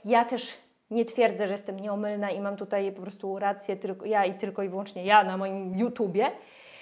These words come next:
em, no ale trzeba do tego podejść racjonalnie. No dobrze, przechodzimy do kolejnego pytania, bo się za bardzo rozgadałam. Od Marty.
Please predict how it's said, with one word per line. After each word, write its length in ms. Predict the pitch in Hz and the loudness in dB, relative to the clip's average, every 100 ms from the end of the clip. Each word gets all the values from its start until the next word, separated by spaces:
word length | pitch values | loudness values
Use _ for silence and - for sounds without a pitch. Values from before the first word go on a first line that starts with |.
| - | -10
em, 400 | - 233 226 233 | 2 4 4 4
no 80 | 277 | 4
ale 180 | 339 311 | 6 4
trzeba 240 | 311 262 | 2 0
do 80 | 226 | 0
tego 180 | 220 214 | -4 -4
podejść 300 | 208 196 180 | -4 -6 -6
racjonalnie. 500 | 202 180 156 - - - - _ _ _ _ _ _ _ | -10 -8 -10 -12 -16 -20 -20 _ _ _ _ _ _ _
No 100 | 370 | 10
dobrze, 300 | 320 202 208 | 10 10 2
przechodzimy 440 | - 339 311 359 | -2 2 4 6
do 80 | 339 | 6
kolejnego 400 | 330 294 294 262 | 6 6 8 6
pytania, 380 | 254 269 302 302 | 4 6 6 6
bo 60 | 277 | 4
się 140 | 277 | 2
za 100 | 240 | 6
bardzo 240 | 254 226 | 6 6
rozgadałam. 560 | 233 196 208 196 160 175 - - | 2 4 4 6 4 2 -8 2
Od 220 | 240 269 233 | 6 6 4
Marty. 480 | 208 190 - 196 | 2 0 -2 -6